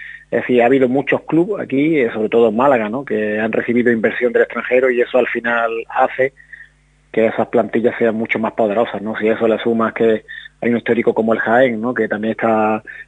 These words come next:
eh, en la categoría, pues, bueno, sí es verdad, ¿no? Que tanto el año pasado como este, quizás, ¿no? La tercera tenga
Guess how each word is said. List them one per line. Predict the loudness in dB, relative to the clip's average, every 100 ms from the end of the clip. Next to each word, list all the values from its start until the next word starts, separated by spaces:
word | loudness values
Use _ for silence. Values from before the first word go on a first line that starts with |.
| -4
eh, | 0 2 4
en |
la | 4
categoría, | 2 2 2 4 6 6 4
pues, | 0 -2 -2 -2
bueno, | 0 -2 -4 -2
sí |
es | 0
verdad, | 2 0 -2
¿no? | -4
Que | -4 -4 -6 -10 -12 -10
tanto | -8 -4
el | -4
año | -2
pasado | -4 -2 0 0
como | -4 -10
este, | -4 0 0 -2 -14 -18 -20 _
quizás, | -4 -4 0 0 0
¿no? | -2 0
La | 0
tercera | -2 -4 -2 0 0
tenga | 0 0 2 2 -2